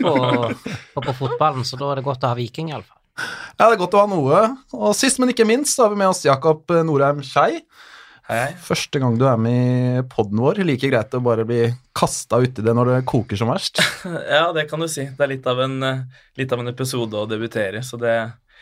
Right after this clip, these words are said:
Speaker 3: det blir deilig å lufte tankene litt rundt det kaoset som har vært de siste dagene.
Speaker 2: Hvordan har de siste dagene vært for Tottenham-supporteren Jakob?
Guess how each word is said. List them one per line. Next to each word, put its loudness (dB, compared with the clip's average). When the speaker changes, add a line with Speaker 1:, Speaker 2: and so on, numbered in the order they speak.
Speaker 3:
det -8
blir -2
deilig 2
å -8
lufte -10
tankene -4
litt -12
rundt -4
det -4
kaoset -10
som -12
har -4
vært -18
de -14
siste -10
dagene. -6
Speaker 2:
Hvordan 4
har 4
de -2
siste -2
dagene 0
vært -4
for -2
Tottenham-supporteren 0
Jakob? -4